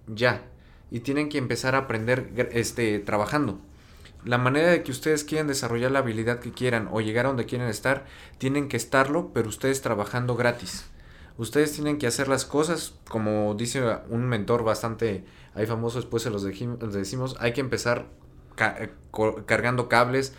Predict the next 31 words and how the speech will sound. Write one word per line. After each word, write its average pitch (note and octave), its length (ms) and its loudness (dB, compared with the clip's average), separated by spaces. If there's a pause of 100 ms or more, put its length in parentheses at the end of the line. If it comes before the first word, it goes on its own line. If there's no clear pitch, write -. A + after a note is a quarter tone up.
(280)
conectando, A#2+ 760 0 (280)
empezando A2+ 420 -2
a A#2+ 60 4
limpiar A2 440 0
carros, A#2+ 520 4 (180)
no A#2+ 160 0
sé, C3 300 2 (100)
pero A#2+ 220 8
háganlo C3 280 4
gratis, A#2+ 440 2
porque A2+ 340 -2
cuando A2+ 220 -2
ustedes D#3 300 2
reciben C#3+ 360 0
una C#3 200 -2
remuneración, G#2+ 840 -2 (400)
ah, G2 100 -4
pasan C3 280 2
dos B2 180 0
cosas, G#2 400 -4 (520)
o G#2 140 -4
se A2+ 100 -2
aburren E3+ 380 6
de D#3+ 60 6
recibirla D3 640 0 (100)
o A#2 140 -2
se B2 160 -6
inconforman B2+ 720 0
y A#2+ 60 -2
se A2+ 120 -2
lamentan. G#2+ 600 -2